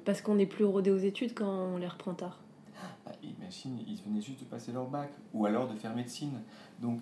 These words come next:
Speaker 2: toute la méthodologie, euh, toute la structure, euh, moi, me retrouver à quarante-deux ans en face de, de quelqu'un que je devais dire monsieur, euh, quand il a dix ans de moins que moi, c'est quelque chose que je faisais naturellement, facilement,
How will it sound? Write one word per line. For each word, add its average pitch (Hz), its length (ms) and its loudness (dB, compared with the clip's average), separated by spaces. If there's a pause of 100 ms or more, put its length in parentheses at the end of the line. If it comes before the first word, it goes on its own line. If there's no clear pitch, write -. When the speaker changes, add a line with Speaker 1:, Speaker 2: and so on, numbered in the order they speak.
(100)
Speaker 2:
toute - 140 -8
la 117 80 0
méthodologie, 123 1040 2 (360)
euh, 104 60 0
toute - 200 -10
la 120 80 0
structure, 147 840 2
euh, 98 300 2
moi, 135 440 4 (140)
me 107 120 2
retrouver 120 480 -4
à 127 60 -2
quarante-deux 110 500 -2
ans 135 200 -2 (360)
en 104 120 -8
face 120 500 -2 (160)
de, 113 60 -4
de - 680 -8
quelqu'un 120 200 -6
que 113 120 -6
je 107 80 -8
devais 95 220 -6
dire 101 220 -8
monsieur, 107 340 -4
euh, 120 440 0 (160)
quand 92 180 -8
il 98 80 -2
a 95 120 2
dix 104 200 -4
ans 101 60 0
de 98 60 -4
moins 98 120 -4
que 95 120 -8
moi, 123 240 -2 (760)
c'est - 160 -6
quelque 139 120 -2
chose 175 120 -8
que 127 60 -10
je - 60 -10
faisais 117 200 -4
naturellement, 113 460 -2
facilement, 117 600 0